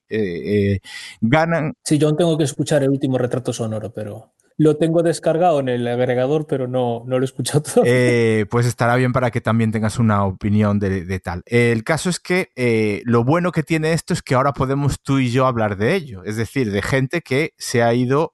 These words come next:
Speaker 1: entre comillas, al otro extremo. ¿Cómo ves que haya gente que se tome las cosas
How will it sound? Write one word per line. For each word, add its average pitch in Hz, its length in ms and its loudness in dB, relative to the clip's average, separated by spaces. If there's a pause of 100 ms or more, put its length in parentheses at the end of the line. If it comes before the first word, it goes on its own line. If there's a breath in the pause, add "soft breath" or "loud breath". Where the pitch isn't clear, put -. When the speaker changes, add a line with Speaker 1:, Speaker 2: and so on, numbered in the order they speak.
Speaker 1:
entre 113 380 0
comillas, 113 500 0
al 107 180 0
otro 101 220 -2
extremo. 90 560 -8 (140)
¿Cómo 190 260 4
ves 104 260 0
que - 120 -2
haya 123 160 0
gente 131 280 -2
que 117 120 -4
se 135 120 -2
tome 127 300 0
las 120 160 -2
cosas 127 420 -4